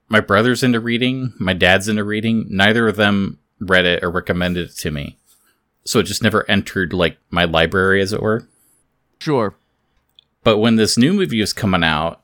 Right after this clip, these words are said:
Speaker 1: and it's like, I've heard so many people say good things about it, I want to just give it a try, you know? And I need, you know, something to listen to at work. So it's like, I'll just get the audiobook. And I fell in love with it really fast.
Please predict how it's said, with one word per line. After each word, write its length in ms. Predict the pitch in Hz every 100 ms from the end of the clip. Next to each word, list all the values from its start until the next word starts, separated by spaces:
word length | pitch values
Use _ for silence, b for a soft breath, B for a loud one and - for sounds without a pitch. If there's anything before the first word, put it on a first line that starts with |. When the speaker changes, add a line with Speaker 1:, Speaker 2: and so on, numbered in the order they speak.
| _
Speaker 1:
and 160 | 127 107
it's 200 | 104 -
like, 160 | 127 -
I've 180 | 120 127
heard 200 | 175 170
so 260 | - 127
many 220 | 123 147
people 380 | 143 143 123 123
say 400 | 107 - 101 107
good 180 | 101 90
things 300 | 101 98 92
about 320 | 87 87 85
it, 200 | 80 - _ -
I 80 |
want 300 | 92 92 90
to 180 | - 90
just 320 | - 87 - - _ _ -
give 200 | 92 87
it 180 | 98 87
a 80 |
try, 400 | 87 - 82 85 82
you 140 | 82
know? 220 | 85 104 - _ _ _ _ -
And 160 | 104
I 60 | 101
need, 260 | 110 101 - _
you 140 | 113 101
know, 320 | 92 95 -
something 420 | - 123 127 139
to 60 | 110
listen 300 | 107 110 107
to 160 | - 90
at 60 |
work. 260 | - 92 -
So 140 | -
it's 80 | 87
like, 80 | 95
I'll 100 | 135
just 180 | 147 -
get 140 | 95
the 80 | 101
audiobook. 500 | 90 90 80 80 - b b b b b b _ _
And 400 | 113 117 104 92
I 120 | 101 147
fell 300 | - 277 175
in 140 | 101
love 180 | 95 139
with 160 | 139
it 140 | 101 85
really 320 | 95 120 95
fast. 720 | - 73 55 - - -